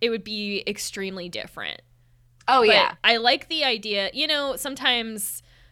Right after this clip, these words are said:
Speaker 1: I, I love a prompt. I love writing based on a prompt.
Speaker 2: <laughs>
Speaker 1: Like, I
Speaker 2: Mm-hmm.
Speaker 1: feel like that kind of focuses and, and gives me the opportunity to be creative. <laughs>
Speaker 2: Mm-hmm.
Speaker 1: Um, yeah, I fucking love a prompt. So if my prompt is to do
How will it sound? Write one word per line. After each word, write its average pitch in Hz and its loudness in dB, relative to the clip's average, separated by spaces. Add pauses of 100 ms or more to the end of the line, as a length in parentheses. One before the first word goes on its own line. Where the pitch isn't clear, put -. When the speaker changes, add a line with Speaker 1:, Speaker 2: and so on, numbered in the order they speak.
(200)
Speaker 1:
I, 214 2
I 269 4
love 285 2
a 427 0
prompt. - -8
I 220 2
love 247 0
writing 190 -2
based 170 -6
on 151 -6
a - -12
prompt. - -12
Speaker 2:
<laughs> - -18
Speaker 1:
Like, 226 -2
I 208 0
Speaker 2:
Mm-hmm. 190 -4
Speaker 1:
feel 220 -2
like 226 -4
that 208 -2
kind 208 -4
of 190 -8 (200)
focuses 202 -8
and, 202 -8
and 202 -12 (300)
gives 220 -6
me 240 -4
the 208 -4
opportunity 180 -8
to - -14
be 170 -12
creative. 190 -4
<laughs> - -20
Speaker 2:
Mm-hmm. 403 0 (360)
Speaker 1:
Um, 214 -2 (540)
yeah, 247 -6
I 180 -2
fucking 330 -2
love 202 -4
a 247 -4
prompt. 196 -6
So 254 0
if 233 0
my 262 0
prompt 247 -4
is 254 -6
to 262 -4
do 220 -4